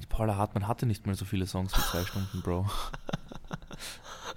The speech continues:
Aber ihr an dieser Stelle nochmal, falls ihr das hört, Paula Hartmann, zieht's euch rein, die ist echt gut, richtig geile Newcomerin. Viele Features wird schon hart supported, äh, aus der Deutschrap-Szene, auch selbst wenn sie sagt, sie ist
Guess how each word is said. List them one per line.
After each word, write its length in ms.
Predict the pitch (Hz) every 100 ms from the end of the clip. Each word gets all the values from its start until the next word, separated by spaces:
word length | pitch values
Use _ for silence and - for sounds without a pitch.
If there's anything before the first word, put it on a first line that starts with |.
| - - - - - -
Aber 260 | - 135 147
ihr 180 | 135 143
an 140 | 139
dieser 240 | 147 160
Stelle 300 | 151 131 123
nochmal, 460 | 117 110 110 107 107 -
falls 220 | 123 113
ihr 60 | 110
das 180 | 110 110
hört, 360 | 101 101 - - - - - -
Paula 380 | 120 139 156 131
Hartmann, 500 | 117 120 123 117 113
zieht's 280 | - 151
euch 240 | 123 113 -
rein, 420 | 98 101 107 110 - - 113
die 400 | 104 104 101 - -
ist 320 | 98 - -
echt 280 | 107 127 -
gut, 400 | 123 127 127 - - - - -
richtig 280 | 117 - 120
geile 240 | 120 117
Newcomerin. 720 | 120 120 123 113 110 110 110 - - - - -
Viele 380 | - - 143 147
Features 380 | - 156 147 139
wird 100 | 131
schon 220 | 131 117
hart 220 | 110 123
supported, 800 | - - 120 123 123 131 - -
äh, 40 | -
aus 440 | 110 110 - 110
der 100 | 110
Deutschrap-Szene, 720 | 104 101 - 117 - 120 113 -
auch 240 | 113 -
selbst 400 | - 117 - -
wenn 120 | 117
sie 100 | 117
sagt, 300 | 113 113 -
sie 200 | - 110
ist 280 | 113 -